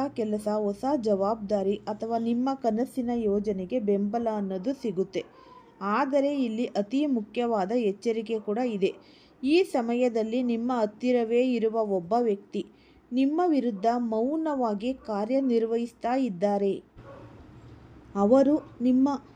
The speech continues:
ಶತ್ರುವಾಗಿ ಕಾಣಿಸಿಕೊಳ್ಳೋದಿಲ್ಲ, ನಿಮ್ಮ ಹಿತೈಷಿಯಂತೆ ವರ್ತಿಸುತ್ತಾರೆ. ನಿಮ್ಮ ಏನೇ ಒಂದು ಈ ಐಡಿಯಾಗಳನ್ನ ಮೆಚ್ಚುವಂತೆ ನಟನೆ ಮಾಡ್ತಾರೆ. ಆದರೆ ಒಳಗೊಳಗೆ ನಿಮ್ಮ ಯೋಜನೆಗಳನ್ನ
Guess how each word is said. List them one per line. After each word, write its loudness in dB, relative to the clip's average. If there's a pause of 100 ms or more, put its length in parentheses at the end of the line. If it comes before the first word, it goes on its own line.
(160)
ಶತ್ರುವಾಗಿ 2
ಕಾಣಿಸಿಕೊಳ್ಳೋದಿಲ್ಲ, 2 (600)
ನಿಮ್ಮ 4
ಹಿತೈಷಿಯಂತೆ 0
ವರ್ತಿಸುತ್ತಾರೆ. 0 (120)
ನಿಮ್ಮ 0 (640)
ಏನೇ 4
ಒಂದು 0
ಈ 2 (140)
ಐಡಿಯಾಗಳನ್ನ 2
ಮೆಚ್ಚುವಂತೆ -2
ನಟನೆ 0
ಮಾಡ್ತಾರೆ. -2 (420)
ಆದರೆ 2
ಒಳಗೊಳಗೆ 2
ನಿಮ್ಮ 0
ಯೋಜನೆಗಳನ್ನ 0